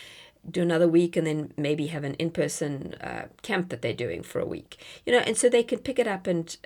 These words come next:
uh, on and off, and there is even, they could take two weeks to do a one-week one.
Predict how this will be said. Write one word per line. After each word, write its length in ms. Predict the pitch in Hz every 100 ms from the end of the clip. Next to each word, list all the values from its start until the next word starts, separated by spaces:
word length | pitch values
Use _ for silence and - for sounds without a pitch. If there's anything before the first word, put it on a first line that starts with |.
| -
uh, 80 | - - _ _ _
on 140 | - 175
and 140 | 165
off, 320 | 151 147 - -
and 280 | 156 147 147 -
there 320 | 175 170 160 156
is 340 | 147 - - _ _ -
even, 400 | - 196 185 - _ _
they 80 | 151
could 160 | 165
take 280 | - 160 - -
two 140 | 277
weeks 280 | 190 127 -
to 60 |
do 120 | 156 139
a 40 |
one-week 500 | 143 147 127 107 -
one. 180 | -